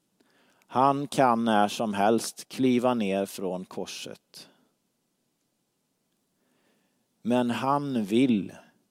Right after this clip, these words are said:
visa hur mycket han är beredd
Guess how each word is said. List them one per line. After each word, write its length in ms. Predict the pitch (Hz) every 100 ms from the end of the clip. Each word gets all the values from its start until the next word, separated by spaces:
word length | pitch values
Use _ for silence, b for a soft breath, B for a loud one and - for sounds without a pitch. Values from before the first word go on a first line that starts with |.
| _ _ _ _ _ -
visa 920 | 95 131 120 92 - 107 101 90 85 - _ _ _ _ _
hur 140 | - 101
mycket 480 | 104 - - 92
han 440 | 98 113 117 110 110
är 200 | - 107
beredd 640 | 107 95 90 87 _ -